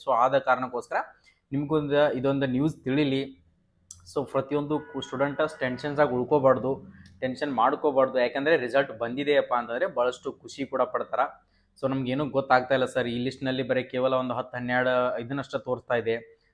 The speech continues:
So, ಇದು ಯಾವ ಥರ ಸರ್?" ಅಂತ ಹೇಳಿ ಕೇಸಿಂದ ಪ್ರತಿಯೊಬ್ರು ಕೂಡ, ಆ, ಕೇಳ್ತಾ ಇದ್ರಿ. ಮತ್ತು ಅದರ ಜೊತೆಗೆ ಸೋಷಿಯಲ್ ಮೀಡಿಯಾದಲ್ಲಿ,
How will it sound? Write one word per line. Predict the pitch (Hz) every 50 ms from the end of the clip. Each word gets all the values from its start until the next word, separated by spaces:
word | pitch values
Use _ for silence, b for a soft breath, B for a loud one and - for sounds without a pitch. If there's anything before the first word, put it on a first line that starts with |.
| b _ -
So, | 143 135
ಇದು | 131 131
ಯಾವ | 123 117 120 131
ಥರ | - 143
ಸರ್?" | 139 - - 135 131
ಅಂತ | 127 123 113
ಹೇಳಿ | 127 120
ಕೇಸಿಂದ | 120 123 - 165 180
ಪ್ರತಿಯೊಬ್ರು | 170 - - 165 - - 147 147 135 131 139
ಕೂಡ, | - - 135 135
ಆ, | 160 180 170 - - 120 120 120 120
ಕೇಳ್ತಾ | 117 - 127 127 131 131 127
ಇದ್ರಿ. | 120 117 135 165 175
ಮತ್ತು | 147 139 127 - 120
ಅದರ | 120 131 139
ಜೊತೆಗೆ | 123 127 120 127 127 160 190
ಸೋಷಿಯಲ್ | - 131 127 123 - 143 139
ಮೀಡಿಯಾದಲ್ಲಿ, | 135 131 123 131 127 123 127 139 202